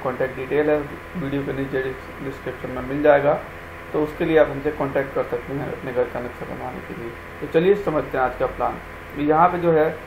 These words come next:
हमारे घर के अंदर जाने के लिए ईस्ट, ये सॉरी, ये वेस्ट फेसिंग का ये वन साइड ओपन प्लॉट है। बाकी ये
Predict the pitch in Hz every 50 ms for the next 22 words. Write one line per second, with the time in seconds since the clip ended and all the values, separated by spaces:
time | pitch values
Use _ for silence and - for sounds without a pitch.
0 | - - - - 139 135 139 139 139 165 156 151 151 - 165 160 160 156 165 151
1 | 147 143 139 143 147 143 143 147 147 156 165 175 170 - - 156 165 175 170 170
2 | - 147 147 151 160 160 - 156 147 139 139 143 151 147 151 156 156 151 - -
3 | 151 151 - 147 147 139 147 139 139 156 - - - - - - - - - 147
4 | 143 143 135 131 143 156 165 165 - 156 147 147 151 135 143 139 139 135 135 135
5 | 127 - 127 123 120 - - - - - 131 135 135 139 170 175 175 175 170 170
6 | 165 165